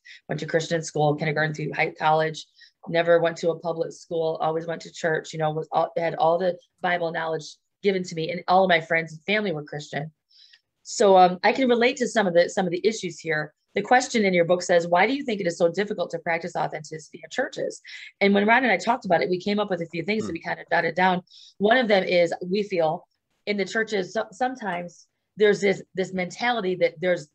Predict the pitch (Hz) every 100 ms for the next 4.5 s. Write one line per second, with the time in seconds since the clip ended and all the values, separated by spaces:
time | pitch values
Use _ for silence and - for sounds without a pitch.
0 | - 147 185 190 170 165 165 151 160 175
1 | 165 151 131 - _ _ _ _ - 170
2 | 165 - 98 208 - 175 160 156 170 180
3 | - - 160 151 147 _ _ _ _ _
4 | - 190 175 170 -